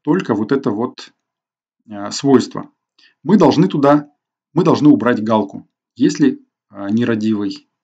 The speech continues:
какой-то, э, зритель, или невнимательный, лучше сказать, не, э, оставил здесь галку, мы должны эту галку убрать. Что мы делаем? Мы перебираем вс-, все команды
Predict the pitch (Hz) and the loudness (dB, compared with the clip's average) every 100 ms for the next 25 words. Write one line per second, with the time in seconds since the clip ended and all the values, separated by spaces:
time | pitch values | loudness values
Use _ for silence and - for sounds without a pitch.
0 | _ - 104 101 - _ _ _ 104 98 | _ -16 -14 -12 -16 _ _ _ -14 -10
1 | 98 101 107 - _ _ _ _ - 226 | -8 -8 -10 -16 _ _ _ _ -8 -2
2 | 277 - 220 - _ _ _ _ _ - | 0 2 0 -2 _ _ _ _ _ -4
3 | 131 139 127 135 131 131 127 107 110 - | 0 2 0 2 2 2 0 -4 -4 -8
4 | 110 107 - - 107 101 98 - - - | -12 -10 -12 -10 -8 -8 -10 -18 -20 -12
5 | 123 170 208 139 113 120 123 - 175 131 | -2 0 0 -2 -2 -2 -4 -2 -2 2
6 | 127 113 110 98 127 214 151 123 147 113 | 2 2 -4 -6 -2 2 4 4 4 4
7 | 104 135 135 117 101 95 92 _ _ _ | 0 0 0 -6 -8 -14 -20 _ _ _
8 | _ _ - 170 139 107 107 98 120 139 | _ _ -8 -4 -2 -4 -10 -14 -14 -8
9 | 147 139 143 147 127 110 - - - 139 | -4 -4 -2 0 0 -2 -8 -6 2 2
10 | - 98 101 117 185 | 0 -8 -6 -6 -6